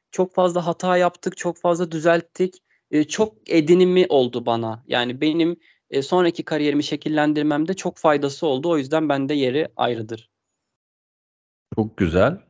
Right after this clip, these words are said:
Speaker 2: E, güzel de anısı var. Dediğin gibi kırılma anı olmuş aslında. E, bu da,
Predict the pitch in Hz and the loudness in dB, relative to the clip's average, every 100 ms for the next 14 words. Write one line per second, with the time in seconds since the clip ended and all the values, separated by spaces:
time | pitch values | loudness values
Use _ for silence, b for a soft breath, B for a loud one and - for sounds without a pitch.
0 | - 90 90 87 90 107 110 117 - - | -2 0 2 2 4 4 6 4 2 -4
1 | 98 104 107 113 82 87 113 120 87 82 | 0 0 2 2 2 0 0 0 -2 -4
2 | - 98 98 107 101 101 110 101 85 - | 2 4 4 4 4 4 2 2 0 -4
3 | 80 - 85 80 127 202 _ b b b | -8 -6 -4 0 -2 -2 _ b b b
4 | b b - 71 78 98 113 107 120 143 | b b -4 -2 -2 0 4 6 4 2